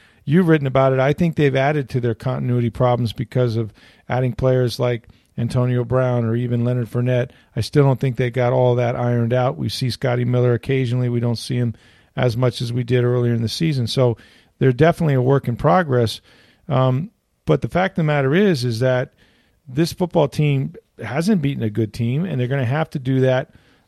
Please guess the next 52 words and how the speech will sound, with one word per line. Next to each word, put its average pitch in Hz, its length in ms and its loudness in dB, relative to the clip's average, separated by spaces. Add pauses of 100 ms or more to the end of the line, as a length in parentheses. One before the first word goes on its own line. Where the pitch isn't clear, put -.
um, 120 400 -2 (120)
at 117 180 -4
some 165 240 0
point 127 260 -2
if 113 80 -2
they're 127 140 -4
gonna 120 160 -2
go 123 160 2
anywhere 120 440 0 (520)
in 143 160 2
the 131 60 0
postseason. 131 680 2 (760)
There 254 180 4
is 269 140 2
this 240 160 0
perceived 170 600 0
notion, 156 360 2
I 135 60 0
think 196 180 -2
Brady 151 440 0 (140)
tried 151 300 -2
to 135 100 0
address 127 440 -2
it, 120 120 -4
and, 127 160 -6
and, 135 280 -8
and 127 140 -6
I've 120 140 -6
talked 160 340 -4
to 139 80 -6
national 135 420 -6
guys 131 320 -4
that 120 100 -10
cover, 123 380 -2 (480)
uh, 120 180 -2
the, 117 140 -2
you 175 220 -6
know, 117 80 0
cover 131 300 -2
Brady, 127 580 -4
uh, 120 140 -6
in 147 180 -4
the 120 80 -2
past, 127 500 -2
and 127 320 -8
I 107 60 -4
think 120 160 -8
Jeff 120 220 -4
Darlington 127 440 -2
had 120 180 -4
a 120 60 -6
report. 123 560 -2